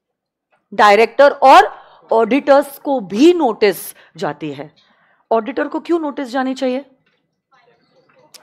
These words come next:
Exactly, फाइनेंशियल स्टेटमेंट्स के बारे में डिस्कशन होने वाला है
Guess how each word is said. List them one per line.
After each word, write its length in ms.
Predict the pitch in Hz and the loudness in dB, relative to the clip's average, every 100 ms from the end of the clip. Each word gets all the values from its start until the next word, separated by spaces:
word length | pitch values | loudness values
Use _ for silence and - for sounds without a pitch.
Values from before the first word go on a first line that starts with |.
| 220 | -18
Exactly, 560 | 156 214 214 254 214 160 - - _ - | -2 -2 -2 -6 -10 -10 -20 -20 _ -8
फाइनेंशियल 440 | 254 240 233 285 285 | -6 -6 -8 -8 -10
स्टेटमेंट्स 440 | 269 - 269 269 | -10 -10 -10 -10
के 100 | 285 | 0
बारे 180 | 262 254 | 0 0
में 100 | 277 | -2
डिस्कशन 480 | 247 - 202 277 269 | -6 -6 -6 -4 -4
होने 180 | 220 | -2
वाला 220 | 185 165 147 | -2 0 -2
है 180 | 139 | -6